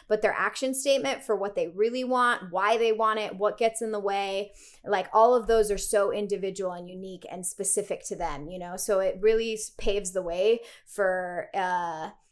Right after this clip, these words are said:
it to be, like, their own individualized journey. So they're not just g-, choosing a goal that everyone else wants. Like, "Oh, I want the same goal as everyone. You know,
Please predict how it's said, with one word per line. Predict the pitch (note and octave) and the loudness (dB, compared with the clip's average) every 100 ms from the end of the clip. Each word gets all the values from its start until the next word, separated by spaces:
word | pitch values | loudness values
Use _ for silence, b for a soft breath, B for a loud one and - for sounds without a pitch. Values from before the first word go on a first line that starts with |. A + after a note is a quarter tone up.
| _ G#3+ | _ -2
it | G#3+ | 0
to | - | 0
be, | F#3+ G3 F#3+ F#3+ F#3+ F#3+ - | -2 -4 -4 -2 -4 -6 -10
like, | F#3+ F3+ F3+ - b b b b _ | -6 -6 -6 -14 b b b b _
their | F#3+ G#3 F3+ | 2 2 4
own | G#3 G#3 | 2 0
individualized | G#3 G3+ F#3 F#3+ F3+ F#3 E3+ D#3 F3+ F3 | -2 -2 -2 -2 -2 -2 -2 -4 -6 -6
journey. | E3 D3 A2+ | -8 -8 -6
So | - A3 | -2 0
they're | A3 | 2
not | A3+ A#3 A#3 | 4 2 4
just | A#3+ - | 2 4
g-, | G#3+ A3 - | 2 0 -2
choosing | - C4 A3 A3+ | -2 0 2 2
a | G#3 | 2
goal | F#3+ G3 G3 | 2 4 4
that | G3+ | 4
everyone | F#3+ G3 F#3+ F3+ | 2 0 -4 -4
else | F3+ F#3+ F#3+ | -4 -4 -4
wants. | D3+ F3+ G#3 | -6 -6 -4
Like, | G#3 | 0
"Oh, | A#3 | 0
I | A#3 | 0
want | A#3 A#3 | -2 -2
the | |
same | - A3 G#3 | -2 -2 -2
goal | G3+ F#3 | -2 0
as | F#3 | -2
everyone. | F#3 F3 E3 D#3+ F3 | -4 -6 -8 -10 -10
You | |
know, | F3 | -10